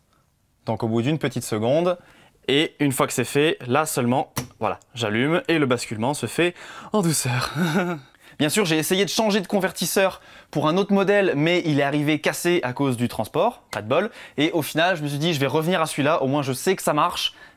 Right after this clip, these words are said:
même si je vous avouerai qu'un truc de meilleure qualité, je dirais pas non. La deuxième raison pour laquelle on a parfois des pics de surtension, elle est à cause des variations dans ce qu'on consomme. Encore une petite démo pour expliquer. Plus on tire de courant sur des piles ou une batterie, plus la tension aux bornes de celle-ci va baisser.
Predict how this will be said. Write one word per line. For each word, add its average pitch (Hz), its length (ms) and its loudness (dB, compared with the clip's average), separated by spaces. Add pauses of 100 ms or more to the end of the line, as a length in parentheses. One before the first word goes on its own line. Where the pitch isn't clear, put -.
même 156 300 0
si 175 240 -4
je 151 60 -4
vous 131 100 -2
avouerai 135 260 -2
qu'un 123 220 -6
truc 131 220 -16
de 117 80 -6
meilleure 127 200 -2
qualité, 165 400 -2
je 147 120 -2
dirais 151 320 -4
pas 120 160 -12
non. 110 240 -8 (800)
La 151 80 2
deuxième 262 300 4
raison 269 280 4
pour 196 140 4
laquelle 190 240 0
on 180 80 2
a 151 80 0
parfois 196 340 0
des 120 140 0
pics 185 240 2
de 175 80 2
surtension, 160 640 -2 (440)
elle 165 100 2
est 233 60 6
à 220 60 4
cause 233 260 2
des 143 140 4
variations 214 760 0
dans 170 140 0
ce - 40 -6
qu'on 220 160 2
consomme. 123 440 -2 (480)
Encore 151 180 2
une 190 100 2
petite 165 160 0
démo 190 220 4
pour 190 140 2
expliquer. 143 500 -4 (460)
Plus 277 320 4
on 208 140 4
tire 247 220 2
de 190 80 4
courant 208 380 2
sur 151 180 -4
des 135 120 0
piles 185 320 2
ou 131 80 2
une 113 100 0
batterie, 226 440 0
plus 247 440 2
la 131 160 2
tension 208 640 0
aux 120 60 0
bornes 117 240 0
de 110 80 -2
celle-ci 147 380 0
va 190 160 4
baisser. 175 480 -2